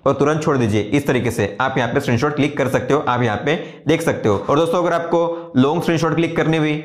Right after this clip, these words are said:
आपको मान लो scroll screenshot, पूरे page के screenshot अगर क्लिक करने हुई तो आप वो भी कर सकते हो। आपको उसी तरह से screenshot क्लिक करना है और फिर नीचे में आपको यहाँ पे scroll button दिखाई देगा ये वाला, आपको उस पर tap करना है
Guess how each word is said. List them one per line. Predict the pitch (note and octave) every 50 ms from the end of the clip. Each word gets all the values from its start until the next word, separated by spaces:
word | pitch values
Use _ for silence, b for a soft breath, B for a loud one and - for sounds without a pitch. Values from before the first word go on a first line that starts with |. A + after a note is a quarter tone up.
| - -
आपको | B2+ B2+ - - C#3
मान | D3+ D3 D3+
लो | D#3 D3+
scroll | D#3 C#3+ C#3+ D3+
screenshot, | D3 D3 C#3+ C#3 - D#3 D3+ D3 - - - - -
पूरे | - C#3 D3 D3+ D3
page | - D3 C#3 C#3+ -
के | - D3+
screenshot | D#3 C#3+ B2 D3+ C#3+
अगर | C#3+ C#3 D3 C#3+
क्लिक | - D3 D3+ D3 -
करने | D3+ C3+ C#3+ C#3+
हुई | C#3+ C3+
तो | D3 C#3+
आप | C#3 C3
वो | C3 B2+ B2
भी | B2+ D3+
कर | D3+ D#3 D3 C#3
सकते | D3+ D3 - - D#3+
हो। | D#3+ E3 D#3+ B B B B B -
आपको | C3 C#3+ D3 - - D#3+ D#3+
उसी | E3 E3 D#3+ C#3 C#3+ D3 E3+
तरह | E3 E3 D#3
से | D#3 E3
screenshot | - - C#3 C3+ D#3 C#3+ -
क्लिक | E3 D#3 - D#3
करना | D#3 D3+ D3+ D#3
है | D#3 E3+ - - B B B B B B B B B _ -
और | C#3+ E3 F3
फिर | E3+ F#3 E3
नीचे | D#3 D3+ D3 - E3+
में | E3+ E3+ E3 -
आपको | D3 D3 - - E3+ D#3+
यहाँ | D#3 D3 D3
पे | D3+ D3+ D3+ D3+
scroll | D3+ - - D3+ D3+ D#3
button | D3 C#3+ D3 D3+
दिखाई | D3+ D3+ D#3+ D3
देगा | D3 D3 D3 D#3 D#3
ये | D3 C#3 C#3 C#3+
वाला, | C#3+ C#3+ D3 D3+ D#3 D#3 B B B B -
आपको | C3 C3 B2+ - - D3
उस | C#3+ D3+
पर | D3+
tap | D3 D3+ D3 -
करना | - D#3 D3+ D3
है | D3+ D#3+ E3 D#3+